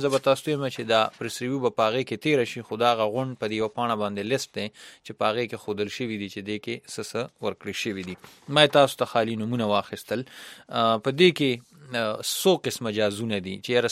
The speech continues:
سرویلنس، یعنې د څارنې لپاره دي. هغه اورین چې په کراچۍ کې کله په نیوي، آه، مرکز باندې حمله وشوه او په هغې کې دا چې دی نو خراب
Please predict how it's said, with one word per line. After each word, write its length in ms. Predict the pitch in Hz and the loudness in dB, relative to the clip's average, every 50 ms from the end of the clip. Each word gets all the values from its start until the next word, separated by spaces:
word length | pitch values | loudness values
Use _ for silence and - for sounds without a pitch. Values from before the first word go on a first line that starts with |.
| - | 0
سرویلنس، 420 | - 113 110 117 127 123 120 110 104 - | 0 0 0 0 0 0 0 -2 -2 -4
یعنې 160 | 113 104 107 104 | -4 -2 0 -2
د 80 | 104 | -2
څارنې 440 | 104 - 117 107 110 123 123 120 117 113 110 | -2 0 2 2 4 4 2 2 2 2 0
لپاره 320 | 104 - 110 107 104 104 | 2 2 2 2 4 2
دي. 200 | 101 98 98 - - - - - - - - - 117 | 0 -2 -8 -10 -12 -16 -18 -18 -18 -18 -4 2 4
هغه 200 | 117 - 120 120 - | 6 6 6 4 2
اورین 380 | - 165 151 151 139 131 120 113 104 | 4 4 6 6 6 4 2 2 -2
چې 120 | - - 110 - | -4 -6 -2 0
په 80 | 117 113 107 101 - | 2 2 2 2 2
کراچۍ 460 | - 110 107 107 104 - - 143 139 131 - | 2 4 4 4 2 4 4 6 6 6 4
کې 120 | - 113 104 - - - - - - _ _ - | 0 -2 -2 -2 -6 -16 -20 -20 -20 _ _ -2
کله 240 | - 127 123 120 117 113 110 | 0 2 4 6 6 6 6
په 180 | - - 113 104 | 4 2 -2 -2
نیوي، 440 | 110 120 147 151 139 123 113 98 - - _ - - - _ - | 2 4 6 6 6 4 2 -4 -6 -10 _ -20 -20 -20 _ -10
آه، 100 | 107 110 | -8 -4
مرکز 360 | 104 110 110 104 - 135 123 104 107 117 | -2 -2 -2 2 2 0 0 2 2 2
باندې 280 | 113 110 110 110 101 | 2 2 0 -4 -6
حمله 240 | 120 113 110 120 131 | -6 -6 0 2 2
وشوه 280 | 131 135 - - 127 110 | 2 2 0 -2 -4 -4
او 80 | 104 - | -2 0
په 60 | 110 104 | 0 2
هغې 160 | 107 117 127 113 - | 2 0 -2 -6 -6
کې 100 | - 113 - - _ _ 113 | -10 -12 -12 -14 _ _ -2
دا 80 | 113 113 | 0 0
چې 140 | 107 - 113 107 | 0 -2 -6 -4
دی 100 | 117 123 | -4 -4
نو 180 | 117 113 104 104 | -4 -4 -4 -6
خراب 380 | - - - - 117 139 127 | -4 -4 2 6 6 6 6